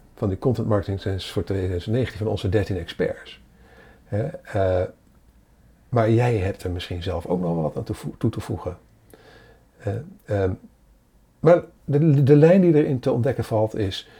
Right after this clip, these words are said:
dat we enerzijds, eh, minder verkeer in de schoot geworpen krijgen door Google en Facebook. En anderzijds, ja, dan zul je in die zee van online content nog harder je best moeten doen om te blijven drijven.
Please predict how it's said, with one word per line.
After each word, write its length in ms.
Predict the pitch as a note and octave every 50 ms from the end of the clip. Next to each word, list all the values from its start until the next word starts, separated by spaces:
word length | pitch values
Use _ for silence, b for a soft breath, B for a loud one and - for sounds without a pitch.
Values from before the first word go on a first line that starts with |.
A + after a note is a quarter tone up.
| B -
dat 160 | - G#2+ G#2
we 160 | G2 G#2 -
enerzijds, 600 | - - C#3 C#3 A#2+ G2+ A#2 F#2+ F2+ - - - - -
eh, 200 | - - G2 F#2
minder 280 | F2+ F#2+ A#2+ D3 C#3 G#2+
verkeer 380 | - - - B2+ B2+ - - - - _ -
in 120 | - A2 G2
de 60 | F2+
schoot 320 | - - - G2+ C3 -
geworpen 300 | - D3 - D#3+ D#3+ -
krijgen 400 | - - D#3 D3+ D#3 D3 D3 D#3+
door 120 | C#3+ A#2 A2+
Google 380 | C#3 C#3 D3 E3 F3 - - -
en 60 | A2+
Facebook. 360 | A2+ C3+ C#3+ A#2+ - - E3
En 120 | - -
anderzijds, 600 | - C#3 D3 D3 A#2 A#2+ A#2+ A2+ C3 - - B B B B B B B B B B B _
ja, 100 | - A2
dan 120 | G#2 A2
zul 160 | G#2 B2 C3
je 120 | B2+ A#2+ A#2+
in 160 | A#2+ A#2 A2
die 100 | G2+ F#2+
zee 300 | F#2+ G#2 A#2 C3 C#3 C3
van 120 | - A#2
online 280 | - C#3 A#2+ A#2+ G#2 G2+
content 400 | - A#2 A2+ A2 - G2+ F#2 -
nog 180 | A#2 B2 - -
harder 220 | G#2 A2 G#2+ G#2
je 80 | F#2+ F2+
best 180 | - F2 -
moeten 200 | - G2 - F#2
doen 160 | F2+ F#2 G2
om 120 | - G#2+ G2+
te 140 | - - G2
blijven 400 | F#2 F#2+ F2+ F2+ F#2 - - B2
drijven. 540 | - G#2+ A2+ C3+ C3 B2 A2 - - -